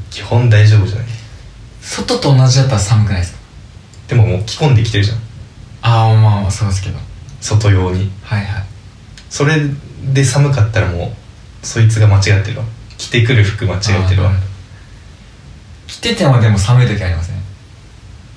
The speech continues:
Speaker 2: 五度とかだったらもう、ダウン着ても、手とかも。
Speaker 1: ちょっと歩けばあったかくない？でも。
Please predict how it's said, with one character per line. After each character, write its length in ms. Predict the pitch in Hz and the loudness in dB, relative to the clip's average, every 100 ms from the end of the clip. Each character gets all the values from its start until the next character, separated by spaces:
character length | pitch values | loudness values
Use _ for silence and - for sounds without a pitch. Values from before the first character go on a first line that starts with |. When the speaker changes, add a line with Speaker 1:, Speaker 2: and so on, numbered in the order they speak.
| - - - - - - | -20 -20 -20 -20 -20 -4
Speaker 2:
五 160 | 127 175 | 0 2
度 140 | 156 | 0
と 100 | 113 | 0
か 80 | 104 | 0
だ 100 | 92 | 0
っ 60 | |
た 80 | 98 | -2
ら 60 | 95 | 0
も 280 | 95 87 - - - - - - | 0 -2 -6 -14 -20 -20 -20 -14
う、 40 | 123 | -2
ダ 160 | 143 | 0
ウ 60 | 143 | 4
ン 140 | 120 | 2
着 120 | 107 - | 0 -2
て 100 | 101 | -2
も、 200 | 92 - - - - - - - - - - - - - - | -2 -4 -14 -20 -20 -20 -20 -20 -20 -20 -20 -20 -20 -20 -4
手 140 | 147 | 0
と 100 | 143 | 0
か 140 | 107 90 | 0 -2
も。 60 | 85 - - - - - - - - - - | -4 -8 -18 -20 -20 -20 -20 -20 -20 -20 -12
Speaker 1:
ち 80 | - | -6
ょ 40 | 170 | -6
っ 120 | - | -2
と 100 | 90 | 0
歩 160 | 95 | 2
け 80 | 98 | 0
ば 260 | 85 82 - - - - - - - | 0 -6 -8 -14 -20 -20 -20 -20 -12
あ 100 | 98 | -10
っ 80 | |
た 100 | - | 0
か 100 | 98 | 2
く 60 | 95 | 2
な 80 | 92 | 0
い？ 100 | 107 | -4
で 100 | - | -6
も。 120 | - | -12